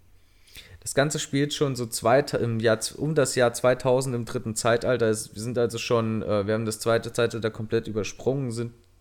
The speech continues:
knapp tausend Jahre vorm Ringkrieg, ähm, gehen also schnurstracks drauf zu. Und auch der zweite Drache, der dürfte allen ein Begriff sein, den, den kennt vermutlich jeder.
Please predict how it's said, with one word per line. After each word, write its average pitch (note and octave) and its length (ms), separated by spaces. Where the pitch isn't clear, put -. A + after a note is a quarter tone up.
knapp D#3 320
tausend D#3 420
Jahre C#3 280
vorm B2 240
Ringkrieg, F3+ 540
ähm, B2+ 320
gehen B2+ 160
also A#2+ 220
schnurstracks C#3+ 680
drauf - 220
zu. - 380
Und B2+ 140
auch C3+ 80
der C3 180
zweite B2 400
Drache, G#2+ 380
der A#2+ 100
dürfte A#2+ 300
allen G2+ 360
ein F2 40
Begriff - 300
sein, G2+ 300
den, F2+ 320
den G#2 140
kennt A#2 220
vermutlich G#2 500
jeder. A2+ 360